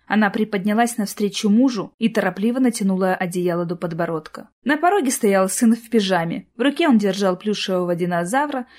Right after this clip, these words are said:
в озорных глазах не было ни намёка на сон. «Мам, папа уснул, а мне что-то не спится. Почитаешь мне сказку?»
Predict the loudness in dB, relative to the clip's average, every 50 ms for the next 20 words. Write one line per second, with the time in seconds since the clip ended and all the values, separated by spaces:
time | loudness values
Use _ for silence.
0 | -20 -8 _ -2 0 2 0 0 0 0 0 2 2 2 2 2 0 -2 0 -2
1 | -2 0 0 0 0 0 0 0 0 0 2 2 2 2 0 0 -2 -4 -6 -8
2 | -8 -8 -10 -10 -10 -10 -10 -12 _ _ _ _ _ -4 0 0 0 0 -2 -6
3 | -10 _ _ _ -2 -2 0 2 4 4 4 2 2 0 2 2 2 2 0 -2
4 | -4 _ _ _ 0 0 2 2 0 0 -2 -2 -2 -4 -2 -2 -2 0 -2 -2
5 | 0 2 2 2 2 0 -4 -6 -6 -8 _ _ _ -8 -6 -6 -2 0 2 2
6 | 2 4 4 4 2 2 0 -2 -4 -4 -4 -4 -8 -12 -16 -20 -20 _